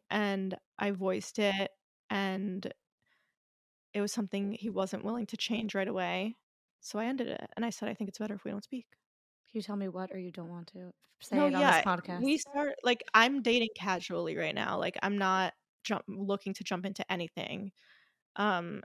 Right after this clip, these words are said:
Speaker 1: and we were both really open with each other that we were casual with other people, as well, and he was,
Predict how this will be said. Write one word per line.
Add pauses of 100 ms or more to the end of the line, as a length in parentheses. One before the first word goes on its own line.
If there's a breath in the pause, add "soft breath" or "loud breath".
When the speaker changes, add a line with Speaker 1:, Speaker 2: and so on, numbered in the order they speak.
Speaker 1:
and
we
were
both
really
open
with
each
other
that
we
were (1200)
casual
with
other
people, (580)
as
well, (120)
and
he
was,